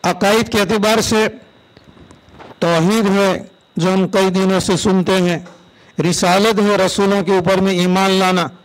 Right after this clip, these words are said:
जो हम कई दिनों से सुनते हैं, अल्लाह को मानना जैसा कि वो है, उसको किसी भी सिफत के अंदर में गिरा न देना।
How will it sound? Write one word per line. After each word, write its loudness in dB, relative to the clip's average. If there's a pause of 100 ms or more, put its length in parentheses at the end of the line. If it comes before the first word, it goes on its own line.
(220)
जो 0
हम 0
कई 0
दिनों 0
से 0
सुनते 0
हैं, -2 (680)
अल्लाह 2
को 0
मानना 0 (600)
जैसा 0
कि 0
वो 2
है, 0 (1080)
उसको 0 (400)
किसी 0
भी 2
सिफत -2
के -2
अंदर 2
में 0 (340)
गिरा 0
न 2
देना। -2